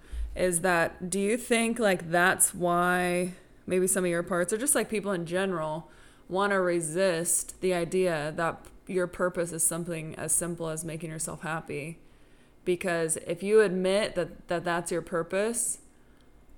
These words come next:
that, that takes away your promise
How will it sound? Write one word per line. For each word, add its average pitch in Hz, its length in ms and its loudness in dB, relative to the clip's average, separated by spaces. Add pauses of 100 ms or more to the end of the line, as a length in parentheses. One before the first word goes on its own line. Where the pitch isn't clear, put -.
(680)
that, 185 480 2 (260)
that 202 320 2
takes 196 340 0
away 185 380 6
your 180 140 2
promise 190 800 0